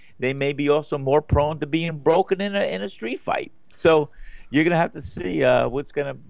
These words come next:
evolve on that level, and you're gonna see a weeding out factor <laughs> of who's gonna be able to have the tools to, uh, withstand a, a, a career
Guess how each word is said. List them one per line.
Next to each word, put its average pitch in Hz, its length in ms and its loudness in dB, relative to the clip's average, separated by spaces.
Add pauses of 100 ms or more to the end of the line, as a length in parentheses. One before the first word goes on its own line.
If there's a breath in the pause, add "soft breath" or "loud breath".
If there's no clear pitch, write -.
(160)
evolve 127 400 4
on 131 120 -2
that 143 180 0
level, 87 320 -2
and 90 80 -8
you're 107 140 -4
gonna 113 120 -6
see 117 520 -6
a 104 120 4
weeding 123 460 2
out 139 180 2
factor 101 420 0
<laughs> - 20 -6
of 123 260 2
who's 139 220 2
gonna 120 240 -2
be 117 160 0
able 113 180 2
to 113 80 6
have 120 160 2
the 104 100 -4
tools 139 520 -2 (400 soft breath)
to, 123 320 4
uh, 113 140 6
withstand 123 600 -2
a, 117 180 2
a, 110 180 6
a 113 80 -4
career 127 600 2